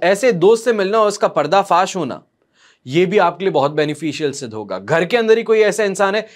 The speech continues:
जो आपके लिए गड्ढे खोदता रहता है, आपके रास्ते में कांटे बोता है, उस इंसान का पता लग जाना तो क्या होगा इससे? खुद के लिए बेहतर होगा। आगे से मालूम रहेगा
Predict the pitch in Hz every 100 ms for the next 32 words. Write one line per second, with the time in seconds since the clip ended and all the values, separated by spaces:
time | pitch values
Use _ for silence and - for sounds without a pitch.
0 | _ - 151 151 196 190 156 151 190 185
1 | 170 175 143 120 104 87 _ _ _ _
2 | _ _ 131 160 - 185 143 160 - 220
3 | 135 139 156 196 240 180 131 104 87 _
4 | _ _ _ _ _ 226 226 151 156 180
5 | 190 208 175 156 165 185 170 147 160 180
6 | - _ - 139 - 123 175 175 151 110
7 | - - _ _ _ _ _ _ - 180
8 | 175 254 247 233 151 156 165 156 139 120
9 | 123 156 214 220 196 170 196 208 190 175
10 | 208